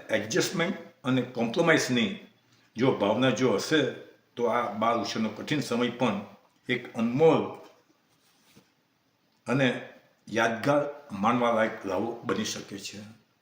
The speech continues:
તો મિત્રો, અમેરિકામાં બાળકોનો ઉછેર કરવો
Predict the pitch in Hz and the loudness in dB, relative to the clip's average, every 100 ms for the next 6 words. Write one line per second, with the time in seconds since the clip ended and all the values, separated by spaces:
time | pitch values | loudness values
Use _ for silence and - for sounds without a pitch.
0 | - 101 117 120 143 139 - - _ - | -10 -4 -4 -2 -2 -2 -4 -14 _ -8
1 | 95 165 - 117 113 104 110 - - - | -2 0 0 0 0 0 -4 -12 -20 -20
2 | - - _ 107 113 113 117 101 - 139 | -20 -20 _ -2 0 0 -2 -2 0 0
3 | 131 113 110 113 - | -2 -4 -4 -4 -8